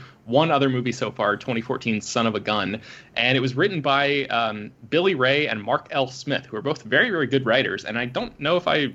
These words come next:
knew that they, uh, were, were the writers on this, 'cause maybe that would have convinced me to watch this earlier. Uh, I really enjoyed this movie. I think it's, um,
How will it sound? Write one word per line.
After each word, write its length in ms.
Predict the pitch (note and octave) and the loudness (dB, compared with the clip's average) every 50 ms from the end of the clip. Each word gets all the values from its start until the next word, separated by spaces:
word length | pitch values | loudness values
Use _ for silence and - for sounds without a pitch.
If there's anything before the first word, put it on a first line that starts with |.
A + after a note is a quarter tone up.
| - | -8
knew 260 | - G#2+ A2 C3+ D#3+ E3 | -8 -6 -4 -2 -2 -2
that 220 | B2+ A#2 G#2+ - - - - | 0 -2 -2 -2 -4 -10 -2
they, 360 | B2 A2+ A#2 A#2+ A#2+ A#2 A#2+ - - _ _ _ _ _ _ _ _ _ _ _ - - - - - | 0 2 2 4 2 0 -2 -8 -20 _ _ _ _ _ _ _ _ _ _ _ -20 -20 -12 -6 -4
uh, 240 | G#2+ G#2 G2 G2 G#2 | -2 0 0 0 2
were, 240 | A2+ A#2+ A#2 A2+ - - | 2 2 0 0 -2 -2
were 180 | B2+ C#3 E3 | 2 2 4
the 120 | D#3+ E3+ D#3 | 4 4 4
writers 340 | B2+ C3 D3+ F3 D#3+ A#2+ G2+ | 4 4 4 4 2 0 0
on 140 | A#2 G#2 | -2 -4
this, 140 | G#2 A2 - | -4 -6 -4
'cause 180 | - C3 A2+ B2 | -4 -4 -4 -2
maybe 240 | A#2+ B2+ C#3 D3 B2+ | -2 -2 -2 0 0
that 180 | C3+ D3 - | 0 0 0
would 100 | B2 A2+ | -2 -4
have 120 | G#2+ G#2+ - | -6 -6 -8
convinced 360 | - A2 A2 G#2+ G#2+ - - | -8 -8 -6 -8 -8 -6 -6
me 100 | A2+ G2+ | -6 -4
to 60 | A2+ | -2
watch 280 | G2+ G2 G#2 - - - | -2 -2 -2 -2 -2 -6
this 160 | G#2 - G#2 | -6 -4 -4
earlier. 400 | A2+ A2 F#2+ G#2 G2+ G2 G#2 G#2 - - - - - - - _ - | -4 -4 -2 -2 -2 -2 -2 -4 -8 -16 -18 -20 -20 -20 -20 _ -4
Uh, 280 | - B2 C3+ D3 D3+ - | -2 0 2 2 2 2
I 160 | - E3 D4+ F#4 - - _ - C#3+ C3+ | 2 0 -2 -2 -6 -10 _ -16 -12 -8
really 200 | C3+ - D#4+ D4 | -6 -4 -4 -2
enjoyed 280 | B3 G3 F#3+ B3+ E4 C#4+ | -2 -2 -2 -4 -4 -4
this 120 | F#3 - | -6 -6
movie. 240 | - B3+ C4+ D3 F#2+ | -6 -4 -2 0 0
I 80 | F#2+ A#2 | 0 0
think 240 | C3 F#3 D#3 C#3 - | 0 -2 -4 -4 -2
it's, 280 | - D3 - - - - | -4 -4 -4 -4 -2 0
um, 400 | C3 A#2 A2+ G#2+ G#2 G2+ G2 | 2 2 2 0 -2 -6 -8